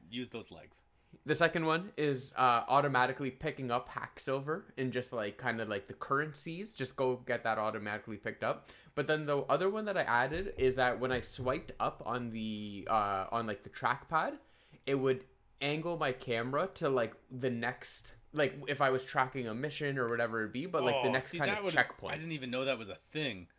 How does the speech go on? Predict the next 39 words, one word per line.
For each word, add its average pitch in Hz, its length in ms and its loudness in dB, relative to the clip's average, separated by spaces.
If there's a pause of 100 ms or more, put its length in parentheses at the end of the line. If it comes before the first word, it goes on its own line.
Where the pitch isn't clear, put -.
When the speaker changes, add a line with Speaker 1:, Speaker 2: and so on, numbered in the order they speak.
(120)
Speaker 1:
That 127 120 -2
was 151 100 -2
one 120 80 2
of 127 80 8
Speaker 2:
Yeah. 101 80 4
Speaker 1:
my 87 120 -6
biggest 135 300 -4
fucking 123 360 -6
complaints. 120 720 -10
I 123 40 -14
couldn't 147 260 -8
find 139 180 -4
the 131 60 -6
goddamn 123 360 -6
side 135 280 -6
quest. 87 400 -14 (340)
That 123 60 0
Speaker 2:
Yeah, 113 160 6
Speaker 1:
would, 143 100 -4
Speaker 2:
so 151 140 4
in 143 160 0
Speaker 1:
I - 40 2
was 143 100 8
Speaker 2:
that, 156 60 2
Speaker 1:
hoping 147 140 0
Speaker 2:
in - 20 0
Speaker 1:
for - 20 0
Speaker 2:
that 143 160 6
Speaker 1:
an 165 80 -4
Speaker 2:
ma-, 165 60 -2
'cause 143 140 0
Speaker 1:
arrow 147 80 2
Speaker 2:
then 151 120 2
Speaker 1:
or - 20 -2
Speaker 2:
you 160 80 -2
could - 40 -6 (100)
Speaker 1:
something. 135 40 -6
Speaker 2:
go 135 240 4
and 135 140 -2